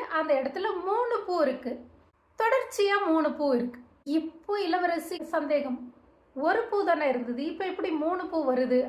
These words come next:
அப்படின்னு. யார் கொண்டு வராங்கன்னு தெரிஞ்சுக்கணும் அப்படின்றதுக்காக மறுபடியும் அந்த திரை மறைவுல நின்னு பார்க்கறாங்க. முதல்ல ஒரு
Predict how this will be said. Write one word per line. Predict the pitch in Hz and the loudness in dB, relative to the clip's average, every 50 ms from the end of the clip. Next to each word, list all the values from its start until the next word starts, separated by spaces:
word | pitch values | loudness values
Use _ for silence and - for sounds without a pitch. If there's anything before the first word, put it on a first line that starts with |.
| - | -4
அப்படின்னு. | - 226 - - 240 247 247 240 240 247 - - - - - _ _ - | -8 -10 -8 -8 -6 -6 -4 -6 -6 -10 -14 -16 -20 -20 -20 _ _ -4
யார் | 277 294 311 311 339 349 339 - | 0 4 6 8 8 6 6 4
கொண்டு | 311 285 254 254 262 | 4 4 4 4 4
வராங்கன்னு | 262 254 247 233 226 240 247 254 247 | 4 4 4 2 0 0 -2 -2 -2
தெரிஞ்சுக்கணும் | - 254 233 233 233 208 240 247 - 262 226 240 262 - - - | -2 -2 -2 -2 -4 -6 -8 -8 -8 -8 -8 -8 -8 -10 -8 -8
அப்படின்றதுக்காக | 269 - - 269 240 262 269 254 262 240 240 269 262 - 254 285 294 427 440 | -8 -8 -6 -4 -4 -4 -2 -2 -2 -2 -4 -4 -4 -2 -2 -2 -2 0 2
மறுபடியும் | 440 427 427 427 415 392 330 370 370 381 381 359 | 2 2 2 2 0 -2 -2 -2 -2 -2 0 0
அந்த | 320 302 277 262 262 254 | 0 2 4 4 4 4
திரை | 254 302 277 285 285 285 | 4 4 2 2 2 0
மறைவுல | 277 262 262 262 262 269 262 254 | 0 0 0 0 0 0 0 2
நின்னு | 254 247 262 262 285 | 2 2 0 -2 -2
பார்க்கறாங்க. | 277 - 262 254 247 254 277 262 254 254 247 247 277 349 247 - - - _ 330 330 | -2 0 0 0 0 0 0 0 0 0 0 0 -2 -2 -2 -4 -8 -16 _ 0 4
முதல்ல | 330 339 349 349 339 349 330 | 6 8 8 8 6 6 6
ஒரு | 311 302 285 | 6 6 6